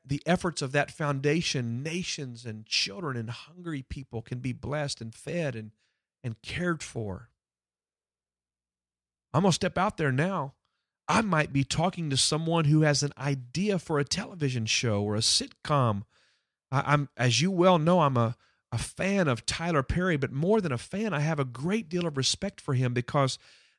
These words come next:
the ideas, the dreams, the, the content, the, the material that is in his heart because of his own life experience and the life experiences of those that are around him, he has had the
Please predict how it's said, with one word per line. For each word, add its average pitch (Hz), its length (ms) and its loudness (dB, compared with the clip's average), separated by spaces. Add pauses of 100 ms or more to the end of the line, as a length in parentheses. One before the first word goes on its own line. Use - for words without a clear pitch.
the 151 160 0
ideas, 151 720 4
the 131 100 -2
dreams, 135 800 -2
the, 135 220 -2
the 117 120 -4
content, 185 960 0
the, 120 240 0 (260)
the 123 280 -4
material 139 960 0
that - 240 -6 (800)
is 139 180 4
in 202 140 4
his 175 300 8
heart 175 300 4
because 139 280 2
of 131 80 0
his 131 200 2
own 190 240 4
life 165 460 -4
experience 170 720 -2
and 123 100 -4
the 123 80 0
life 156 240 -2
experiences 170 640 -6
of 135 80 -6
those 147 260 0
that - 80 -14
are - 180 -4
around 151 380 -2
him, 117 280 0 (420)
he 180 140 -6
has 180 120 2
had 143 180 2
the 131 140 0